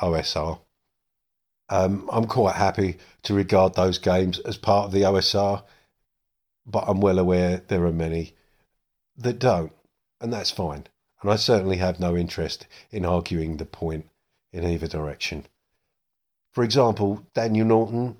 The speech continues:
of Bandits Keep has been looking at T S R's The Strategic Review, which, as I understand it, was the forerunner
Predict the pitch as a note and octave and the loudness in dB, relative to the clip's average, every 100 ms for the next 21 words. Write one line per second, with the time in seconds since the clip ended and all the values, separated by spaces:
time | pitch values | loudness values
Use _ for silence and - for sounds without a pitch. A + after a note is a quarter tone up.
0 | _ - - A2+ G#2+ F#2+ - B2+ C3 B2+ | _ -12 -2 0 0 -2 -4 0 0 -2
1 | - - G#2+ A#2 G#2+ G#2 G#2 A2 G#2+ G#2 | -10 -8 -2 2 4 4 2 0 0 0
2 | - G#2 G2 - - - _ - - A#2 | -6 -6 -6 -10 -12 -20 _ -8 -2 2
3 | G2+ - G#2+ G#2 G#2 F#2+ - - _ _ | 2 4 4 4 4 0 -4 -8 _ _
4 | _ _ G#2 - - F2+ - G#2 A2 A2 | _ _ -6 -4 -4 -6 -2 0 0 -2
5 | B2+ - _ - G#2 G2+ G#2+ C3 F3+ F#3 | -6 -10 _ -2 -2 0 2 2 2 -2
6 | G2+ - - - G#2+ G#2 G#2 G2 F#2+ - | -6 -6 -8 -6 -4 0 0 2 0 2
7 | A2+ B2+ - F#2+ G2+ - B2 A#2 G#2+ G#2+ | 2 2 -4 -6 -6 0 2 4 4 4
8 | G#2 | 0